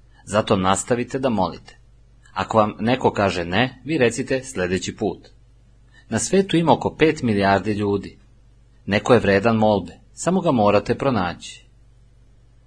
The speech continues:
Jack je zamolio učesnicu jednog svog seminara da napiše kako se tu našla.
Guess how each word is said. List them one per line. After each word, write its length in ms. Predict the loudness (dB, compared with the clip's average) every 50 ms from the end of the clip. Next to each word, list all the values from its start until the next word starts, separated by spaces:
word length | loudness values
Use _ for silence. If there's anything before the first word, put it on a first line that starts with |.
| _ _ _ _ _ _ -20 -16 -6 0 2
Jack 240 | 2 2 2 0
je 80 | -2 0
zamolio 440 | 0 0 2 4 4 4 4 4 2
učesnicu 560 | 2 0 -2 -6 -6 -6 -8 -10 -8 -4 -2
jednog 260 | -2 -2 -2 -4 -6
svog 280 | -4 -4 -2 -2 -2 -4
seminara 500 | -4 -4 -4 -2 -2 -2 -2 -2 -4 -4
da 140 | -4 -4 -4
napiše 520 | -4 -4 -4 -6 -8 -6 -6 -6 -6 -4
kako 320 | -2 -2 -2 -2 -4 -6
se 220 | -6 -4 -6 -6 -6
tu 180 | -6 -6 -6
našla. 440 | -6 -6 -8 -8 -10 -14 -16 -18 -20